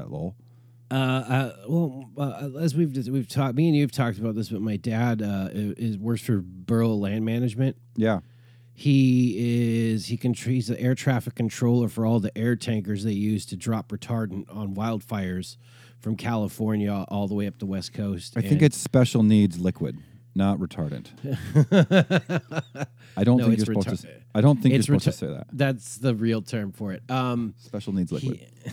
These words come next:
Speaker 2: <laughs> special needs liquid. I'm gonna, I'm gonna hit him with that joke. He said he's
Speaker 1: <laughs>
Speaker 2: never seen a fire season like this ever. They said they clocked a fire-consuming forest at twenty-three miles an hour.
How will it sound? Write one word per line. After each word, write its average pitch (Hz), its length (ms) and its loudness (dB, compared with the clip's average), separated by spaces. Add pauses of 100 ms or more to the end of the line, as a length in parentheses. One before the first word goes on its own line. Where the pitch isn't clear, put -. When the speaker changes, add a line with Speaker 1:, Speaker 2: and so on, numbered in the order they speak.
Speaker 2:
<laughs> - 300 -10
special 120 520 -4
needs 107 260 -8
liquid. 95 300 -8 (380)
I'm 127 100 4
gonna, 143 280 8
I'm 123 120 0
gonna 139 120 4
hit 117 180 2
him 113 60 2
with 107 120 0
that 101 160 -4
joke. 95 380 -4
He 156 200 -2
said 175 280 2
he's 147 200 4
Speaker 1:
<laughs> - 0 -
Speaker 2:
never 139 300 2
seen 131 440 0
a 107 560 -4 (220)
fire 117 360 -2
season 113 320 -2
like 104 180 -4
this 107 280 -4
ever. 92 360 -6 (1500)
They 131 120 0
said 151 180 0
they 139 120 2
clocked 135 480 0
a 135 60 0
fire-consuming 123 920 -2
forest 110 460 -2
at 104 160 -8
twenty-three 107 520 -2
miles 98 380 -2
an 92 80 -6
hour. 85 400 -10